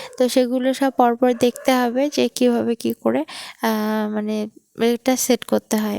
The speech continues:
মানে বেল্টটা আর কি। তো মোটামুটি, আহ, এই হচ্ছে জিনিসটা। আর আশা করি আপনাদেরও ভীষণ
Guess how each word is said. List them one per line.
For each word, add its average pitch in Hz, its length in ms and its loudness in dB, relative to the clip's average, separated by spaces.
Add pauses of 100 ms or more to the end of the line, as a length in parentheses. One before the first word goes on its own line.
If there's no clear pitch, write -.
মানে 214 260 -2
বেল্টটা 214 640 -2
আর - 140 -8 (100)
কি। - 120 -2 (920)
তো 226 100 4 (680)
মোটামুটি, 240 560 -2 (200)
আহ, 220 340 -2
এই 240 220 0
হচ্ছে 240 320 -2 (100)
জিনিসটা। 226 480 -4 (400)
আর 226 220 0
আশা 220 220 -2
করি 226 280 0
আপনাদেরও 226 420 0
ভীষণ 226 360 -2